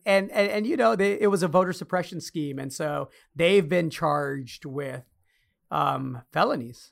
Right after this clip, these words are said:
Um, so we'll, we'll see how that goes. The guy's a clown. If, if you've followed this guy at all, just in passing, you know he's a clown. But these are pretty serious charges, and, uh,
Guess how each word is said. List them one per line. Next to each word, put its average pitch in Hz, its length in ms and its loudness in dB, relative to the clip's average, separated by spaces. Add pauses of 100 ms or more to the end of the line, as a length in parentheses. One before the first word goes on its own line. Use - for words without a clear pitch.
Um, 143 640 0 (360)
so 147 680 -4 (300)
we'll, 202 200 2
we'll 196 120 0
see 208 140 2
how 196 100 6
that 190 180 4
goes. 175 480 0
The 165 80 -4
guy's 175 320 4
a 175 60 -4
clown. 165 600 0
If, 156 220 -6
if 147 160 -8
you've 160 220 -4
followed 147 340 -4
this 147 140 -8
guy 143 220 -6
at 139 120 -4
all, 127 460 -6 (240)
just - 240 -2
in 156 160 -4
passing, 147 480 -4
you 143 100 -4
know 143 200 -4
he's 147 140 -4
a 143 60 -6
clown. 139 400 -6
But 143 240 -6 (300)
these 202 160 -2
are - 40 -4
pretty 226 240 4
serious 208 440 4
charges, 180 580 2
and, 175 260 -4
uh, 180 340 2